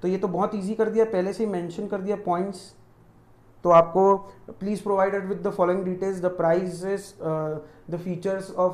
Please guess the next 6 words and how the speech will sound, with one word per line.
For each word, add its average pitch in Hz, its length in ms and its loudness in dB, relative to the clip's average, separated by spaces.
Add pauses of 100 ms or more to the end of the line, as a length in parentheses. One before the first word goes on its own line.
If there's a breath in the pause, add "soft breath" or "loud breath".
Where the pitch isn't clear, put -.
(160)
printers 175 400 -4
available, 175 400 -2 (340 loud breath)
uh, 151 300 -2 (360)
price 180 320 0
and, 185 300 -2
uh, 156 360 0